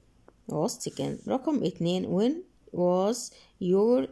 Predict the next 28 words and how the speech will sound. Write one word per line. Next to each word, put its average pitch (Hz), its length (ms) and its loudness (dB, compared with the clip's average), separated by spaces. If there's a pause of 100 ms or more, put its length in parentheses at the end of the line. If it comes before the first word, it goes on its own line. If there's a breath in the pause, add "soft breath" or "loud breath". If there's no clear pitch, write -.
younger 175 520 0 (120)
brother 170 400 0 (100)
not 160 320 -2 (140)
born؟ 151 300 -2
عايز 170 240 0
يقول 156 140 0
هنا 196 300 0 (360 loud breath)
متى 196 600 0 (100)
ولد 175 640 0 (320 loud breath)
أخوك 240 520 0 (140)
اللي 165 180 0
هو 175 340 0
الأصغر 165 520 -2
منك. 147 440 -2 (300 loud breath)
ولد، 233 560 2 (240 loud breath)
عايزين 156 440 0
هنا 180 240 0
التصريف 208 500 -2
التالت 185 460 0
من 170 220 0
born، 185 280 0
وهو 160 320 2
إيه؟ 185 340 0
born، 151 500 -2 (320 loud breath)
بمعنى 156 560 -2
ولد، 151 640 -2
متى 180 540 -4 (100)
ولد. 147 580 -4